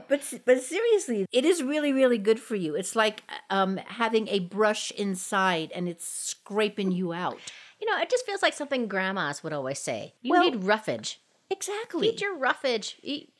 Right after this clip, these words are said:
Speaker 2: fresh fruits and vegetables. That's what doctors are saying that are,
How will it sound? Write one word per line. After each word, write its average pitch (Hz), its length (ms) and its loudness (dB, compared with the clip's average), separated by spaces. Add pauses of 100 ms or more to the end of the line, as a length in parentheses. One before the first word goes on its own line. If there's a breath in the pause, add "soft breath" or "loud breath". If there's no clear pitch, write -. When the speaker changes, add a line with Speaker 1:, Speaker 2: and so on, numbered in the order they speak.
(120)
Speaker 2:
fresh 294 260 -2
fruits 269 200 -6
and 240 120 -2
vegetables. 214 460 -2
That's 220 160 -4
what 233 200 -2
doctors 196 380 0
are 196 100 -4
saying 175 440 -6
that 160 160 -8
are, 160 160 -12